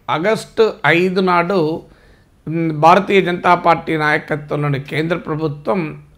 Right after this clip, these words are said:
ఆర్టికల్ త్రీ సెవెంటీ, ఆర్టికల్ థర్టీ ఫైవ్ ఏలను రద్దు చేసింది. జమ్మూ కాశ్మీర్కు రాష్ట్ర హోదా తొలగించి,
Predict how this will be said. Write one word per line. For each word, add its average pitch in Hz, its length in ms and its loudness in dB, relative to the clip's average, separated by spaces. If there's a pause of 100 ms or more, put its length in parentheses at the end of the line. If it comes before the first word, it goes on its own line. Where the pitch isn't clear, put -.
ఆర్టికల్ 170 400 0
త్రీ 156 220 -6
సెవెంటీ, 147 760 -4
ఆర్టికల్ 170 500 -2
థర్టీ 139 240 -6
ఫైవ్ 175 320 0
ఏలను 147 360 -2
రద్దు 185 300 -8
చేసింది. 135 580 -8 (560)
జమ్మూ 190 260 2
కాశ్మీర్కు 196 760 0
రాష్ట్ర 156 540 -2
హోదా 170 400 4
తొలగించి, 151 720 -6